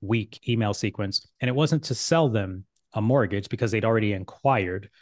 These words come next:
It was to make sure that I was top of mind when they were ready. You mentioned before we started talking that your family was in the military. You moved around a lot. That was actually one of my niches back then. So what happens if someone was gonna move to Las Vegas, which is where I was based,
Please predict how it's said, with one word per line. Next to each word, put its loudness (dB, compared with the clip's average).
It 2
was -2
to -2
make 0
sure 0
that 2
I 2
was -4
top 2
of -2
mind -4
when 2
they 2
were -2
ready. 0
You 4
mentioned -2
before 0
we 2
started 0
talking 0
that -4
your -4
family 0
was -6
in -10
the -8
military. 0
You -2
moved 0
around 2
a 0
lot. -4
That 0
was 0
actually -2
one -2
of -4
my -2
niches -2
back -2
then. -8
So 2
what 2
happens 0
if -4
someone 2
was -2
gonna -2
move 0
to -2
Las 0
Vegas, -2
which -6
is -12
where 0
I 0
was -6
based, 0